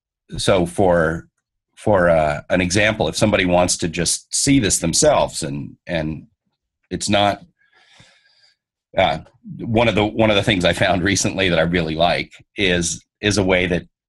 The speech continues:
that, uh, anybody with, you know, twenty bucks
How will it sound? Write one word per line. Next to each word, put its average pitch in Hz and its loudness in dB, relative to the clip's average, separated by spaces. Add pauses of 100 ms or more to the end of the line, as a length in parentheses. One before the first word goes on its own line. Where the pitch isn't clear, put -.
(160)
that, 87 -2 (640)
uh, 76 -6 (680)
anybody 110 0 (220)
with, 82 -4 (1080)
you 82 -10
know, 69 -12 (640)
twenty 92 0
bucks - 0